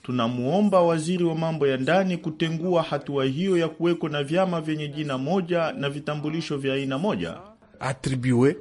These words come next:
Speaker 1: Wakati huo huo, Rais Kabila ameidhinisha majina ya majaji watatu wa koti ya kikatiba.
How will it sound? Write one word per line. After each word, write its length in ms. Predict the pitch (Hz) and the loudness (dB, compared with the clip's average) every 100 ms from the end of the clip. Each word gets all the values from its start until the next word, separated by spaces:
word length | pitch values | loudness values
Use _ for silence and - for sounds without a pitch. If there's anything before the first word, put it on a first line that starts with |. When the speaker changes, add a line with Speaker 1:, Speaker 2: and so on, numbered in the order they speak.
| - | -4
Speaker 1:
Wakati 420 | 120 - 143 131 | -4 0 0 -2
huo 280 | 117 113 110 | -2 -2 0
huo, 440 | 185 175 98 131 104 | 0 2 0 -2 -4
Rais 340 | 117 117 120 | -4 -4 -4
Kabila 440 | 113 117 196 208 | -4 0 2 4
ameidhinisha 720 | 180 175 165 160 175 208 - 180 | 4 2 0 0 2 2 2 0
majina 400 | 170 165 185 165 | 0 0 0 0
ya 60 | |
majaji 500 | 156 151 175 185 156 | -2 0 2 2 2
watatu 680 | 156 147 180 196 190 180 165 | -2 0 0 0 0 0 0
wa 100 | 160 | 0
koti 360 | 170 175 165 | 0 -2 0
ya 80 | 147 | -2
kikatiba. 680 | 139 131 139 226 151 78 73 | -2 -2 -2 0 -2 -4 -8